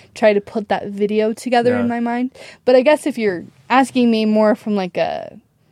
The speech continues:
Speaker 1: like, a commercial standpoint, most of the time the client gives you, like, "This is what I want B-roll wise," and they really nail it down to the details.
Speaker 2: Yeah.
Speaker 1: And so it kinda goes along with, like,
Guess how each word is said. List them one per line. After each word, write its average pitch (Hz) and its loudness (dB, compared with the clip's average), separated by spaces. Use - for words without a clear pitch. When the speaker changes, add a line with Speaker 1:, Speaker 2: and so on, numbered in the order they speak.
Speaker 1:
like, - -14
a 160 -8
commercial 202 -6
standpoint, - -14
most 233 2
of 202 -4
the - -16
time 185 -6
the 175 -10
client 190 -6
gives 190 -8
you, 170 -10
like, - -12
"This 202 0
is 196 -2
what 190 0
I 185 -2
want 185 -6
B-roll 190 -2
wise," 170 -2
and 196 -10
they 170 -12
really 202 -4
nail 180 -6
it 131 -12
down 170 -10
to - -14
the 208 -8
details. 226 -6
Speaker 2:
Yeah. 104 -6
Speaker 1:
And 285 2
so 349 6
it 302 4
kinda 330 2
goes 233 4
along 190 0
with, 185 -4
like, - -6